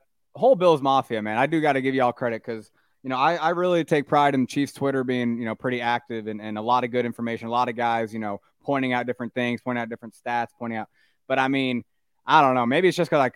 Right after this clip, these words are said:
I, I follow a couple of y'all, but man, Bills Twitter is, is nuts like that too, man. Definitely a ton of,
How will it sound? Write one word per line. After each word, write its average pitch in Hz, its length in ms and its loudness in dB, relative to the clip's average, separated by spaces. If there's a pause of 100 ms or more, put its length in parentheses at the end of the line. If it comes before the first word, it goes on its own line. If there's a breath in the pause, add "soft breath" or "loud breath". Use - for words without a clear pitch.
I, 117 60 -2
I 113 40 -2
follow 143 280 4
a - 40 -4
couple 143 240 -2
of 139 40 -4
y'all, 131 200 -2
but 110 160 -6
man, 113 220 -6
Bills 143 300 -4
Twitter 120 420 -2
is, 104 400 -8
is 101 40 -20
nuts 117 260 -4
like 139 180 -4
that 107 220 -6
too, 107 200 -6
man. 95 320 -10
Definitely 120 340 0
a 107 40 -6
ton 127 220 0
of, 110 200 -2